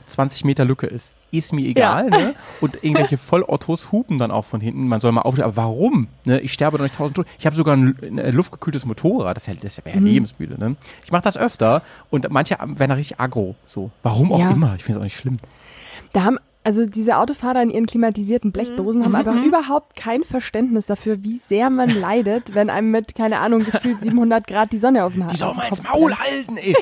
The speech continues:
Speaker 1: Echt jetzt, die sollen mal
Speaker 2: <laughs> Es ist
Speaker 1: aussteigen und mir das ins
Speaker 2: Ja.
Speaker 1: Gesi-, in, durch die, durchs Visier sagen und dann merken sie nämlich, wie heiß das ist, ne? Und die haben noch nicht mal einen Helm
Speaker 2: Ah.
Speaker 1: auf.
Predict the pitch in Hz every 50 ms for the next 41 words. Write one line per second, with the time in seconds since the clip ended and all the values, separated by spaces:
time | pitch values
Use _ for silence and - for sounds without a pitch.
0 | - - - - - - - 180 185 - - 139 131 - - 139 131 151 190 208
1 | 180 135 127 - - 131 - 240 277 277 - - - 185 226 277 294 302 311 330
2 | 349 349 320 - - 175 170 180 165 156 165 165 - - - - 269 294 302 294
3 | 277 - 160 160 - - 135 156 196 190 - 156 139 156 151 - - 131 120 110
4 | 120 143 190 196 180 190 190 208 233 240 185 147 131 135 127 123 135 160 - -
5 | 160 127 127 123 120 117 113 - 123 110 113 127 139 - 113 - - - 113 -
6 | - - 110 110 98 107 - 120 123 135 143 147 151 - 123 113 120 120 123 120
7 | 98 98